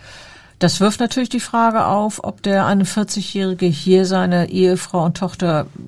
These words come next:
getötet hat und dann irgendwo die Leichname verschwinden lassen hat. Ähm, die Ermittler halten dieses Szenario zwar nicht für ganz ausgeschlossen, aber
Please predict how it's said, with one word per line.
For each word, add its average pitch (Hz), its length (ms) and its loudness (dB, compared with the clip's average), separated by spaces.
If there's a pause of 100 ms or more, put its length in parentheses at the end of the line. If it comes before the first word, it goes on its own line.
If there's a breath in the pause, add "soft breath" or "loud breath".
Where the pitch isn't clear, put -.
(160)
getötet 208 580 0
hat 277 280 -2
und 196 320 -2
dann 190 240 -2
irgendwo 185 460 0
die 185 160 0
Leichname 190 600 -2
verschwinden 196 480 -6
lassen 233 340 -6
hat. 254 220 -4 (960 loud breath)
Ähm, 185 540 2 (180)
die - 180 -2
Ermittler 185 480 2
halten 185 880 0
dieses 185 300 -4
Szenario 175 800 0 (160)
zwar - 380 -2
nicht 175 180 2
für 170 200 -2 (140)
ganz 180 460 -2
ausgeschlossen, 233 880 -6
aber 190 520 -2